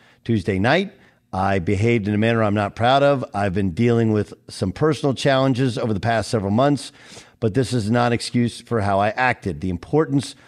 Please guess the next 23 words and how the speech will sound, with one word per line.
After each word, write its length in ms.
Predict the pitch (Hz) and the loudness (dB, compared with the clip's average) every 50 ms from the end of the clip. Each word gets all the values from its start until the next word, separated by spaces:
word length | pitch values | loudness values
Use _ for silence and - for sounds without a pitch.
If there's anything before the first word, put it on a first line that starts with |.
| - - - | -20 -10 -4
of 120 | - 104 | -2 0
mental 360 | 101 117 131 135 113 147 135 123 | 2 2 2 2 2 0 2 2
and 80 | 117 | 2
emotional 480 | 110 110 127 135 131 - - 139 120 113 | 2 2 2 2 0 0 0 0 0 2
health 320 | 110 127 135 139 123 - | 2 2 2 0 -2 -4
is 320 | 113 117 110 92 87 - - _ _ - | -4 -4 -4 -4 -6 -8 -14 _ _ -10
extremely 540 | - 107 - - - 151 151 143 135 123 113 | -8 -8 -8 -4 0 2 4 4 4 4 2
real, 460 | 104 123 135 143 147 147 139 131 123 - - - _ _ | 2 2 4 4 4 4 2 -2 -4 -10 -16 -20 _ _
and 100 | - 110 | -4 0
I 140 | 117 113 113 | 0 2 2
vow 420 | 110 90 127 123 120 113 117 123 120 | 2 2 2 2 2 2 2 2 0
to 160 | - - 120 | 0 -2 -2
get 220 | 95 113 113 - | 0 -2 -2 -2
the 60 | - | -2
help 260 | 101 98 101 101 98 - | -2 0 0 -2 -2 -2
that 140 | 117 110 | -2 0
I 80 | 113 117 | 2 2
need. 240 | 120 127 117 104 87 | 2 2 2 2 0
I 80 | 85 | -2
appreciate 480 | 87 85 - 123 127 107 - 131 117 107 | -4 -4 -2 -2 -2 0 0 0 0 0
all 260 | 104 107 127 147 156 | 2 2 2 2 2
the 80 | 143 131 | 0 0
people 460 | - 131 123 - - 127 113 - - | 0 0 0 0 0 -2 -2 -4 -8